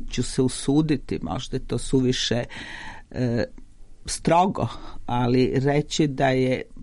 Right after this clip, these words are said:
imala ipak manji broj istaknutih mislioca među, među,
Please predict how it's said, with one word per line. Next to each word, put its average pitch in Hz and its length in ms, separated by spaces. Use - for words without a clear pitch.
imala 143 420
ipak - 400
manji 123 420
broj - 500
istaknutih - 800
mislioca - 680
među, - 300
među, - 340